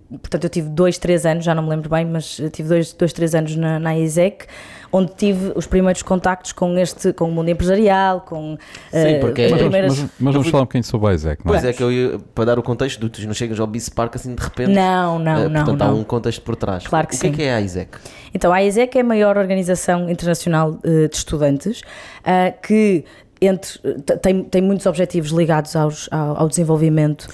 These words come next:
Speaker 1: ahm,
Speaker 3: Mas tem essencialmente, eh, um objetivo de, de incentivar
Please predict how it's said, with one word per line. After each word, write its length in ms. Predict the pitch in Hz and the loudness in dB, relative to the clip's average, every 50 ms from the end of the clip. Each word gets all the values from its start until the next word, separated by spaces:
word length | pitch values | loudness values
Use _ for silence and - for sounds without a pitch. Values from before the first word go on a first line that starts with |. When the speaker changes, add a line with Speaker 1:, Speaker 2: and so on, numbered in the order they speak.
| - - - - - - | -18 -20 -20 -20 -10 -4
Speaker 1:
ahm, 460 | - 156 156 151 151 147 151 147 143 | 0 2 2 2 2 0 0 0 2
Speaker 3:
Mas 200 | 95 92 90 - | 2 2 2 2
tem 140 | - 110 107 | 2 0 0
essencialmente, 760 | 101 - 120 98 - - 101 90 92 98 107 104 98 - - | 2 2 0 0 2 2 2 2 4 4 2 2 0 0 -2
eh, 600 | 98 98 - 73 90 92 92 90 90 87 67 - - | 0 0 2 2 4 4 4 4 4 2 0 -2 0
um 160 | 80 90 92 | 2 4 4
objetivo 580 | 95 82 85 95 90 - - 104 95 92 95 | 4 4 2 2 0 2 2 0 0 0 0
de, 460 | 87 85 92 95 92 90 90 87 87 85 - - - - - - - _ _ - - | 0 2 4 4 4 4 4 2 0 -2 -4 -8 -16 -20 -20 -20 -20 _ _ -8 -2
de 100 | 87 95 | 0 2
incentivar 560 | 90 - - 107 - - 107 95 104 107 98 | 2 2 2 0 0 0 0 2 2 2 0